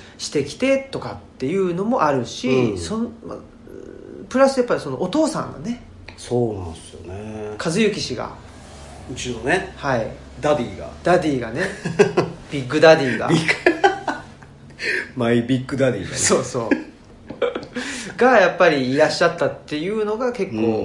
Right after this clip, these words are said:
Speaker 2: ん。
Speaker 1: まあ、坂本さんにとってもそうだし、
Speaker 2: うん。
Speaker 1: なんつうんですかね、この、まあ、オフィスキャンプもそうだし、
Speaker 2: そうやな。
Speaker 1: で、実はこの、まあ、僕らが東吉野に越してくるのも、
Speaker 2: うん。
Speaker 1: まあ、い-、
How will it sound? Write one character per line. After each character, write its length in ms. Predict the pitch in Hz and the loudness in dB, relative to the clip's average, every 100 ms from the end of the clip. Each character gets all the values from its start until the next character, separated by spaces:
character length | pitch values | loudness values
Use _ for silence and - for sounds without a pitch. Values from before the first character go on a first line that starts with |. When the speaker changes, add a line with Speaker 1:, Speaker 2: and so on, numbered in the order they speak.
| 85 | -6
Speaker 2:
ん。 160 | - - - - - - | -10 -18 -20 -20 -20 -12
Speaker 1:
ま 60 | 165 | -4
あ、 20 | |
坂 160 | 208 | 0
本 120 | 233 233 | 2 2
さ 80 | |
ん 40 | 226 | 2
に 40 | |
と 60 | 220 | 0
っ 20 | |
て 80 | 147 | -2
も 80 | 120 | -4
そ 180 | 135 | -4
う 40 | 120 | -4
だ 100 | - | -6
し、 260 | - 117 113 | -8 -6 -2
Speaker 2:
う 80 | |
ん。 320 | 117 104 87 - - - - | 0 0 -6 -12 -20 -20 -14
Speaker 1:
な 140 | 131 143 | -8 -6
ん 80 | - | -6
つ 80 | |
う 20 | 113 | -10
ん 20 | |
で 40 | |
す 80 | - | -8
か 80 | 175 | -6
ね、 120 | 226 | -4
こ 120 | 220 | -2
の、 60 | 175 | 0
ま 260 | 175 - - | 0 -2 -4
あ、 80 | |
オ 20 | 160 | -4
フ 80 | |
ィ 20 | 208 | -2
ス 100 | - | 4
キ 80 | |
ャ 80 | 214 | 6
ン 120 | 196 - - | 6 -2 -8
プ 300 | 123 117 - - - - - | -6 -6 -8 -16 -20 -20 -10
も 140 | 131 131 | -8 -4
そ 160 | 131 | -4
う 40 | 120 | -4
だ 100 | - | -6
し、 320 | - 127 113 | -6 -6 -4
Speaker 2:
そ 140 | - | 2
う 40 | 135 | 6
や 60 | 131 | 6
な。 60 | |
Speaker 1:
で、 100 | 92 82 95 117 113 | 4 -2 -2 0 0
実 160 | - | 4
は 60 | 277 | 4
こ 80 | 202 | 6
の、 260 | 196 202 190 | 2 2 2
ま 120 | 214 | 0
あ、 160 | - 160 | -2 -2
僕 300 | 220 - 339 | -2 0 4
ら 160 | 311 | 4
が 580 | 233 220 202 135 107 - - - - | 6 6 6 4 2 -6 -14 -20 -12
東 300 | - 185 190 202 | -4 2 2 2
吉 120 | 175 | 0
野 80 | 139 | -2
に 40 | |
越 100 | 143 | -4
し 40 | - | -4
て 80 | |
く 100 | 190 | -4
る 120 | 143 120 | -4 -4
の 80 | |
も、 380 | 110 160 190 135 | -4 0 2 2
Speaker 2:
う 80 | 120 | 0
ん。 320 | 113 98 87 | -2 -4 -4
Speaker 1:
ま 280 | 202 175 - - - - | 2 2 0 -14 -18 -10
あ、 40 | |
い-、 200 | 175 190 | -8 -8